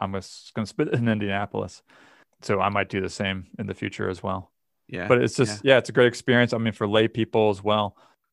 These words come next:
Speaker 2: Right.
Speaker 1: It's, it's, uh, it can be just so eye-opening,
Speaker 2: Yeah.
Speaker 1: um, and just so encouraging on so many levels.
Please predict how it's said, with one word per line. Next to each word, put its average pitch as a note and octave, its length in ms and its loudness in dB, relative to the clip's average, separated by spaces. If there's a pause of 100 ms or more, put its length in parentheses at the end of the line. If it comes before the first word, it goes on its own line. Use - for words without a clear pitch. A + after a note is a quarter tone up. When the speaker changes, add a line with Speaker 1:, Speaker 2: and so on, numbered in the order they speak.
(180)
Speaker 2:
Right. G#2 240 -8 (420)
Speaker 1:
It's, - 380 -8 (280)
it's, A2+ 260 -4
uh, C3 220 -12
it A#2+ 80 -4
can A#2+ 120 -4
be G#2 80 -4
just G#2 220 -4
so A#2 160 0
eye-opening, A#2 640 -2 (560)
Speaker 2:
Yeah. G2+ 300 -4
Speaker 1:
um, G2 160 -10
and G2+ 120 -6
just G2+ 180 -8
so - 220 0
encouraging A2 540 -2
on F2 160 -8
so A2+ 140 -2
many G2 160 -6
levels. F2+ 480 -8